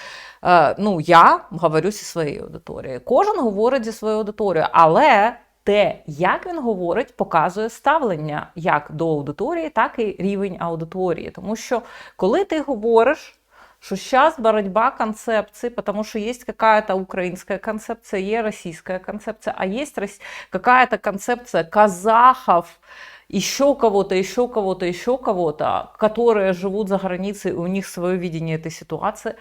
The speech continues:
Я не розумію, ні про яку концепцію йде мова, ні про яку ситуацію, ні какое видение,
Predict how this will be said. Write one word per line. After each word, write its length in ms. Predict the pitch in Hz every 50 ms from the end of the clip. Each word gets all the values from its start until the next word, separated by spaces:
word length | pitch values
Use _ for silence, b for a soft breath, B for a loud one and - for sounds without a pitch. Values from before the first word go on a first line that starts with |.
| B B B B B B B B
Я 240 | 151 156 165 160 165
не 100 | 175 190
розумію, 580 | 202 214 202 226 254 262 294 294 277 240 185
ні 120 | 156 151 147
про 180 | - 160 151
яку 200 | 151 165 - 254
концепцію 540 | 254 - 370 359 - 359 359 359 - 339 320
йде 120 | 277 302
мова, 420 | 294 277 240 240 240 240 226 240 226
ні 140 | 185 160 156
про 180 | 165 175 180 180
яку 320 | 185 180 - 196 208 247
ситуацію, 960 | 247 - - 277 - 294 269 262 262 262 269 262 262 - - 247 240 240 226
ні 240 | 170 170 175 180 175
какое 480 | 175 214 208 208 208 214 233 247 277 277
видение, 680 | 247 294 285 277 269 220 240 240 233 226 226 226 220